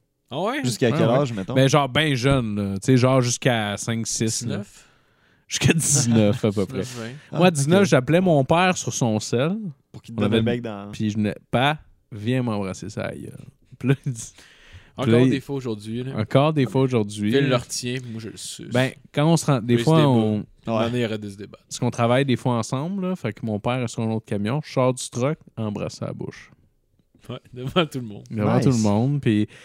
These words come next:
Speaker 3: le monde trouve ça, euh, correct, je pense.
Speaker 1: Je trouve ça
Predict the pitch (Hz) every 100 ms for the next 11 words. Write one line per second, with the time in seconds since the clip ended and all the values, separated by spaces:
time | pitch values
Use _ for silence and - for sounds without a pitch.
0 | - - - _ _ _ _ _ - _
1 | - 117 120 143 156 143 143 135 - -
2 | 143 139 139 117 117 113 - 135 107 123
3 | - 160 160 - - - - - _ _
4 | _ - - - - 131